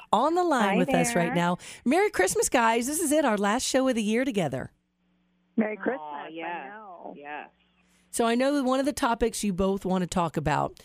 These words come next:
Speaker 1: and Kelly, let's begin with you, interest rates.
Speaker 3: Yes.
Speaker 1: It's been a big
Speaker 3: Crazy.
Speaker 1: topic this whole
Speaker 3: They're
Speaker 1: year.
Speaker 3: crazy. Yes,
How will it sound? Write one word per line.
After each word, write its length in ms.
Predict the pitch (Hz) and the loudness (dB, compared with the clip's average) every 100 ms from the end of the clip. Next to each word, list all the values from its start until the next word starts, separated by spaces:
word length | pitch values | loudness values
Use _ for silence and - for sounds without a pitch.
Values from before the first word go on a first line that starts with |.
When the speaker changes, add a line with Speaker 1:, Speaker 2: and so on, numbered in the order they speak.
| _ | _
Speaker 1:
and 160 | 202 208 | -4 -2
Kelly, 300 | 269 247 262 | 0 0 0
let's 180 | 247 - | -2 -2
begin 260 | 240 214 | -2 -2
with 160 | 196 180 | -2 -2
you, 240 | 175 135 127 - - _ | -2 -2 -6 -14 -20 _
interest 520 | 208 214 - 165 - 127 | 0 0 0 -2 -2 -4
rates. 580 | 113 - - - - - _ _ - _ - | -4 -4 -6 -6 -6 -12 _ _ -20 _ -4
Speaker 3:
Yes. 420 | 156 151 180 131 _ _ _ _ _ _ _ _ - | 0 2 2 -2 _ _ _ _ _ _ _ _ -14
Speaker 1:
It's 100 | - | -2
been 160 | 269 | 0
a 60 | 233 | 4
big 160 | 226 | 4
Speaker 3:
Crazy. 60 | 208 | 4
Speaker 1:
topic 440 | - 226 196 156 | 2 2 2 0
this 160 | - 170 | 0 -2
whole 140 | - 202 | 0 0
Speaker 3:
They're 80 | |
Speaker 1:
year. 400 | 190 196 180 - 226 | 0 0 0 -2 -6
Speaker 3:
crazy. 280 | 196 196 196 _ _ _ _ - | -10 -10 -12 _ _ _ _ -14
Yes, 460 | 170 160 156 147 | -6 -2 0 -2